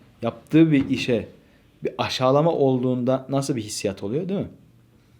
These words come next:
Yani çok basit yap-, yaptığınız bir tane iş,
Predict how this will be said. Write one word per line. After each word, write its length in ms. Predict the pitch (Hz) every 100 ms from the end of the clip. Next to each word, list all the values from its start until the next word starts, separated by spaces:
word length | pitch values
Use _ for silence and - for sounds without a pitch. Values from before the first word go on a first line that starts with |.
| _ _ _ _ _ _ _ _ _
Yani 240 | 117 113 117
çok 220 | 233 208
basit 240 | 190 196
yap-, 160 | 220 196
yaptığınız 460 | 190 190 175 175 190
bir 100 | -
tane 220 | 151
iş, 80 | 160